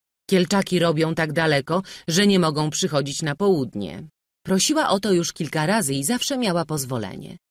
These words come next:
Na nikogo nie można się było gniewać, kto służyć chciał sprawie żniwa. Lecz teraz można było wątpić, czy to pomaga sprawie żniwa, czy nawet Marynka w ogóle ten obiad nosi. Ma się rozumieć, nie nosiła go wcale.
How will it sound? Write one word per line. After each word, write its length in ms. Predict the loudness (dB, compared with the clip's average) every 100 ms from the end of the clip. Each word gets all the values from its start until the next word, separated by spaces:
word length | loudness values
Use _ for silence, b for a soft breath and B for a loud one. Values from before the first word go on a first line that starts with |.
| _
Na 140 | 2 6
nikogo 400 | 6 4 4 4
nie 140 | 4
można 280 | 2 -2 -2
się 140 | -2
było 280 | -2 0 0
gniewać, 500 | 2 2 2 0 -6
kto 200 | -6 -2
służyć 480 | -2 -2 -2 -2 -6
chciał 300 | -4 -2 -2
sprawie 420 | -2 -2 0 0
żniwa. 520 | 0 0 0 -2 -10 -14 _ _ -6
Lecz 180 | -4 0
teraz 340 | 0 2 2
można 340 | 0 2 0
było 260 | 2 0 0
wątpić, 640 | 0 -2 -6 -12 -12 -14 B B B -2
czy 100 | -2 0
to 140 | -2
pomaga 480 | 2 2 2 2 -2
sprawie 400 | 0 -2 0 -2
żniwa, 540 | 0 -2 -2 -2 -4 B B B _
czy 80 | 2
nawet 360 | 4 2 0 0
Marynka 560 | 2 2 2 0 -2
w 80 | 0
ogóle 320 | 0 0 -4
ten 180 | -2 -2
obiad 320 | -2 0 -2 0
nosi. 580 | 0 0 -2 -8 -12 -20 _ _ _ _ _ _ _ -4
Ma 100 | -2
się 160 | 0
rozumieć, 540 | 0 0 0 0 0 0
nie 120 | 0
nosiła 380 | 0 0 0 0
go 120 | -2
wcale. 480 | -6 -8 -6 -10